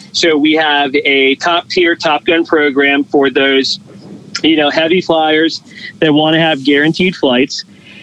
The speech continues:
down to the individuals who would like to take trips with, uh, their, you know, golfing buddies, friends, and family going down to, say, for example, Key West for the weekend.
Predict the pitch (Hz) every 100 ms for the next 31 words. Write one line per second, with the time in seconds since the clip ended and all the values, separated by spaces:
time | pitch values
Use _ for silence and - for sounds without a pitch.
0 | - 156 151 156 160 147 143 143 165 170
1 | 151 160 160 151 139 147 165 151 139 143
2 | 156 - 147 131 156 147 - 147 139 135
3 | 120 131 127 127 127 127 123 135 135 131
4 | 135 135 131 143 147 160 147 143 147 147
5 | - 156 143 135 143 147 147 147 135 143
6 | 139 139 135 139 135 139 131 131 147 131
7 | 139 120 139 135 135 165 147 143 143 139
8 | 151 139 139 135 165